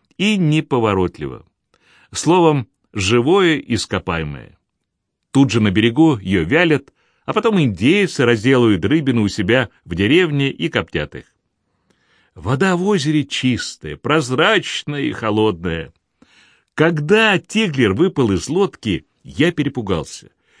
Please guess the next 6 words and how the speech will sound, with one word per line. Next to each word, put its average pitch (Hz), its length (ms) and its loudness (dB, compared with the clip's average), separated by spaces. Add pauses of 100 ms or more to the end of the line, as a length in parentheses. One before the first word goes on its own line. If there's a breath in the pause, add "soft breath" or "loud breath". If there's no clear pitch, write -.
(160 soft breath)
Неужели 143 800 2
я 165 320 0
больше 139 560 -4
не 147 100 -2
увижу 151 560 -2
его? 113 440 -6